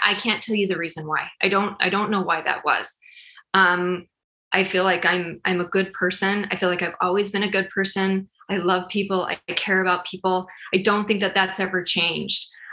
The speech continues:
Um, but for some reason, I was always excluded, and I, and I just don't want other people to feel that way. I want, like I said, I, I think I think there's enough to go around. I think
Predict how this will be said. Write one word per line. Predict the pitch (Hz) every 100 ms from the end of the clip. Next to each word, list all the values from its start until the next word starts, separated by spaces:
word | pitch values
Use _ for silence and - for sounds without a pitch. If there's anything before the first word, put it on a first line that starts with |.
| -
Um, | 196 190 190
but | 190 185
for | 202
some | 196 220 220
reason, | 208 202 196 190 -
I | 175
was | 180 190 190 -
always | 190 180
excluded, | 175 170 - 185 175 165 165 -
and | 190
I, | 196 190 -
and | 196
I | 190
just | 190 190
don't | 208
want | 190 196
other | 180 180
people | 180 185 175
to | 170
feel | - 170
that | 180 156
way. | 160 151 190 _ _ -
I | 185
want, | 208 202 - - _ _ _ _ 196
like | 196 196
I | 190
said, | 185 190 185
I, | 175 -
I | 190
think | 185 190 185 - _ _ _ _ _ -
I | 208
think | 226 226
there's | 226 202
enough | 202 185 -
to | 190
go | 185
around. | 175 170 170 175 170
I | 180 -
think | 196 190